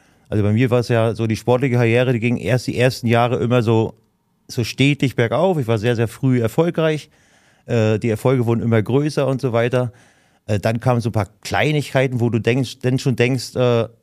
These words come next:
ja, so Verletzungen oder mal so ein Stürze, wo du so Ausfall hattest, äh, oh, das ist, das ist jetzt das, das, äh, wo ich durch muss. Aber das war ja noch gar nicht alles, ja.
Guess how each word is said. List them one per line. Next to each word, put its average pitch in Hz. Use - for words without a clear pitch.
ja, 98
so 98
Verletzungen 120
oder 104
mal 98
so 98
ein 90
Stürze, -
wo 110
du 107
so 104
Ausfall 110
hattest, 110
äh, 98
oh, 87
das 110
ist, 104
das 113
ist 120
jetzt 120
das, 113
das, -
äh, 107
wo 110
ich 104
durch 131
muss. 147
Aber 98
das 98
war 104
ja 110
noch 107
gar 104
nicht 107
alles, 117
ja. 101